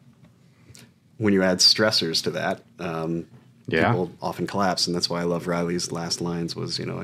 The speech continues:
Speaker 1: "I, I did my best." You know? I
Speaker 2: I,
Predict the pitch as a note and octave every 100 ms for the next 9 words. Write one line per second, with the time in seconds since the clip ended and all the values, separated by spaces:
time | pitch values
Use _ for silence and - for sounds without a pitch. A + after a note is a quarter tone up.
0 | F2 F2+ E2+ F2 F2+ F2+ F2 F2+ - -
1 | - - - - - - _ - - -
2 | E2+ F2 - - _ - - - - -
3 | - G#2+